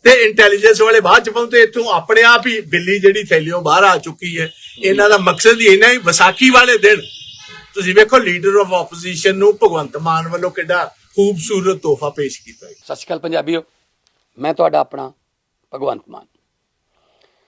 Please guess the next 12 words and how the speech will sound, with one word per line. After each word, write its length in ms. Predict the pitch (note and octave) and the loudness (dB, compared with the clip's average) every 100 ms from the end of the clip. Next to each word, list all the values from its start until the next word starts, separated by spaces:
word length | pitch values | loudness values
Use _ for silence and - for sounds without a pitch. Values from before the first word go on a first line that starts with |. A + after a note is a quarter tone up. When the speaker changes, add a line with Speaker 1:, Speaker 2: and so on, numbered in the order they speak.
| _ _ _ _ _ _ _ _ - | _ _ _ _ _ _ _ _ -10
Speaker 2:
ਪੰਜਾਬੀਓ, 580 | D#3+ E3+ G3 G3 F#3+ - _ _ _ _ _ _ _ _ _ _ _ _ _ | -6 -4 0 0 -2 -10 _ _ _ _ _ _ _ _ _ _ _ _ _
ਬੜੇ 140 | D#3+ E3 | -6 -4
ਗੰਭੀਰ 260 | E3 F3 | -4 -4
ਵਿਸ਼ੇ 240 | D3 C#3+ D#3 | -6 -6 -8
ਤੇ 100 | D3 | -8
ਗੱਲ 160 | C3+ | -8
ਕਰਨੀ 360 | C3 A2+ G2 G#2 | -10 -14 -16 -20
ਹੈ। 60 | C3 _ _ _ _ _ _ _ _ _ _ _ _ _ _ _ _ _ _ _ _ | _ _ _ _ _ _ _ _ _ _ _ _ _ _ _ _ _ _ _ _ _
ਸਰਦਾਰ 280 | - D3+ F3 | -10 -6 -4
ਪ੍ਰਤਾਪ 400 | E3+ E3 E3 - | -4 -4 -4 -4
ਸਿੰਘ 240 | F#3 F3 | -8 -8
ਬਾਜਵਾ 500 | C3 A#2 A#2 A#2+ G#2+ | -6 -6 -6 -8 -10